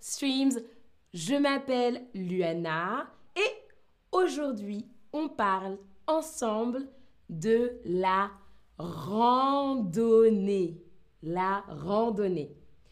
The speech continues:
Petite question pour vous. Aimes-tu la randonnée ? Oui, j'adore la randonnée.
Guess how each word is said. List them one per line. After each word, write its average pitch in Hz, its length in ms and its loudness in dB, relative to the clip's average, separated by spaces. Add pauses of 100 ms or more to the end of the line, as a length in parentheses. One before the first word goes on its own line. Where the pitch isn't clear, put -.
(360)
Petite 330 460 -4
question 226 880 -4 (280)
pour 170 200 -6
vous. 160 720 -4 (960)
Aimes-tu 330 1120 4 (360)
la 208 460 4 (240)
randonnée ? 220 1600 0 (540)
Oui, 311 480 4 (220)
j'adore 220 1080 2 (140)
la 190 260 -2
randonnée. 208 960 -2